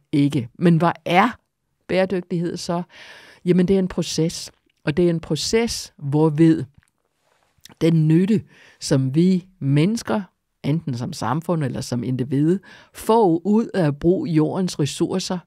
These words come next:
at den kommer med en, den minimal miljømæssig og social omkostning. Og, og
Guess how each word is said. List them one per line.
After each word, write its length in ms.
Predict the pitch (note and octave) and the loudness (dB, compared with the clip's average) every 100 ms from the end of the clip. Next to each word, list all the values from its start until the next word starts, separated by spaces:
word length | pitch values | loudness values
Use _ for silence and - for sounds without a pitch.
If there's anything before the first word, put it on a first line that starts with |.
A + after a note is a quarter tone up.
| _ _ _ - _ - | _ _ _ -20 _ -4
at 180 | D#3+ | -2
den 200 | F3+ E3+ | 0 -2
kommer 480 | D#3+ - F3+ F#3+ E3+ - | -4 -4 -2 -2 -2 -4
med 360 | D3 D3 C#3+ C#3+ - | -2 0 -2 -4 -4
en, 160 | C#3+ | -4
den 320 | C#3 C#3 C3+ B2+ _ _ D#3 | -2 -4 -4 -10 _ _ -6
minimal 920 | D3+ D3+ E3+ G3+ A#3+ G#3+ D3+ - C#3 _ _ _ _ _ | -2 4 4 6 4 2 -2 -4 -10 _ _ _ _ _
miljømæssig 840 | D3+ D3+ C#3+ E3 F3+ E3+ D3+ - C#3+ | 0 0 2 0 0 -2 -4 -6 -6
og 100 | C3 | -6
social 480 | - C3+ D3 C#3 C#3+ | -6 -6 -4 -4 -6
omkostning. 840 | - B2 C#3 - - - - A#2+ A#2+ _ _ _ _ _ - - _ | -8 -8 -8 -10 -10 -10 -12 -12 -14 _ _ _ _ _ -20 -20 _
Og, 540 | - D#3 D3+ D3 D3 D#3 | -2 0 2 0 -2 0
og 180 | D3 | 0